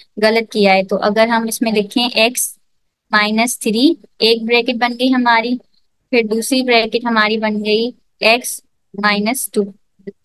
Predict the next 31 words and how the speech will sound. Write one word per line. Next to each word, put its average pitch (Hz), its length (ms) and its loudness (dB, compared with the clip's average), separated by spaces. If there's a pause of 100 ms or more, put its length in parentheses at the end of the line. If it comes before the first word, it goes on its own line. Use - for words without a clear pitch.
(300)
अच्छा 254 200 2
देखें, 269 280 4
मैं 277 240 8
जो 277 100 4
ब्रैकेट 247 320 2
same 269 280 6
होने 262 160 4
की 262 100 0
बात 226 280 0
कर - 80 0
रही 240 100 0
हूँ 262 80 4
ना, 294 80 8
वो 277 140 4
इस 240 240 -2
जगह 226 260 2
पे 220 120 -4
कर 202 120 2
रही 190 100 2
हूँ, 202 120 -4
अभी 220 240 2
ऊपर 233 300 2
वाली, 226 360 2
अ, 214 80 -6 (580)
जो 208 260 2
जिसमें 208 320 0
हमने 214 260 0
step 208 260 0
में 208 120 -2
किया 196 200 4
था। 190 220 -4